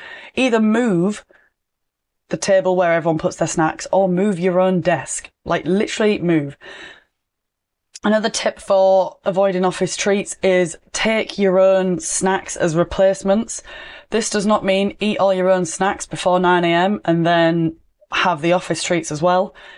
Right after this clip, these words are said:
If you know that, you, if you think you will do that, don't take your own snacks because you'll just end up eating double. And one of the things I actually, I used to introduce into this is plan for those snacks to be there.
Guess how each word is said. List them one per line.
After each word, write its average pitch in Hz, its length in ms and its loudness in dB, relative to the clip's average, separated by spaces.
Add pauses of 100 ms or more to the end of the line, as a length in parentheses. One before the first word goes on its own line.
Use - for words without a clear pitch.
(280)
If - 180 -2
you 214 80 -2
know 208 160 4
that, 185 120 -8
you, 156 200 -6
if - 160 -2
you 226 80 0
think 226 320 -2
you 220 120 2
will 220 200 2
do 208 220 2
that, 214 260 0 (500)
don't 208 280 -2
take 202 240 -2
your 190 140 4
own 190 120 2
snacks 196 380 -4
because 180 220 -2
you'll 170 100 2
just 175 200 -2
end 180 140 0
up - 100 -2
eating 156 220 -2
double. 180 340 -2 (640)
And 202 460 0 (760)
one 226 320 2
of 311 100 0
the 285 80 -2
things 180 580 -2 (160)
I 196 180 2
actually, 190 460 0
I 185 100 0
used 190 400 -2
to 180 120 2
introduce 175 540 -2
into 180 280 0
this 151 280 -2 (100)
is 196 280 2 (440)
plan 240 360 -2
for 226 160 -2
those 208 240 0
snacks - 460 -2
to 180 100 0
be 180 180 2
there. 147 300 -2